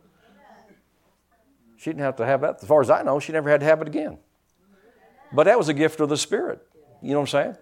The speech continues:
'Cause she wasn't believing. Amen. But you know what? I don't depend on gifts of the Spirit. I thank God for the gifts of the Spirit. But I, I, you know, when the gifts of the Spirit aren't manifesting, I still got my faith.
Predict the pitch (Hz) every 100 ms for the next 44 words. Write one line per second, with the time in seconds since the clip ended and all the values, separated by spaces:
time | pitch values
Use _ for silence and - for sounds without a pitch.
0 | - 131 - 349 311 113 101 85 139 -
1 | _ _ _ _ _ _ _ _ _ _
2 | _ _ - 147 175 139 131 95 _ _
3 | _ _ _ _ _ _ _ 127 147 -
4 | - _ _ _ _ _ 135 151 131 185
5 | 359 - 110 214 403 127 - 170 143 127
6 | 117 151 143 113 110 311 - 320 339 262
7 | 339 370 285 151 - 120 - 403 370 95
8 | - _ _ _ _ - 139 190 - -
9 | 156 - 156 202 151 147 190 - 170 131
10 | 233 269 208 151 160 220 247 247 240 -
11 | 294 208 - - - 143 139 202 131 107
12 | -